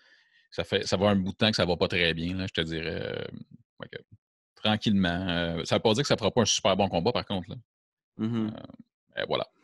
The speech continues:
Speaker 1: Ça va être
Speaker 2: Mais c'est ça, c'est un petit peu pour ça que je suis un petit peu déçu de la carte. Je pensais que ça, ça allait être une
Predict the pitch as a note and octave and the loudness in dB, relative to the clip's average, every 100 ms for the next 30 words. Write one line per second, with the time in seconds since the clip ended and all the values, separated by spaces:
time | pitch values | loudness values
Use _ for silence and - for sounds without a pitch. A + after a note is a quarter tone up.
0 | - - - - - - - A#3 G#4+ G4 | -20 -8 -6 -4 -4 -2 -2 -2 -2 0
1 | F3+ G3 G4 F4+ C#3+ A3 C3 - A2+ A2 | 0 0 -2 -2 0 0 0 -2 -4 -2
2 | E3+ B2 G#2+ - F3 C3 G#2+ G#2 G2+ F#2 | 0 0 0 -2 -4 0 2 0 0 -2
3 | - E3 D#3+ B2 - C#4 - G2 F#2+ F#2+ | -2 -2 -2 -4 -4 -6 -4 -2 -2 -4
4 | G#2 C3 C#3 G2 F#2+ | -4 -4 -4 -4 -6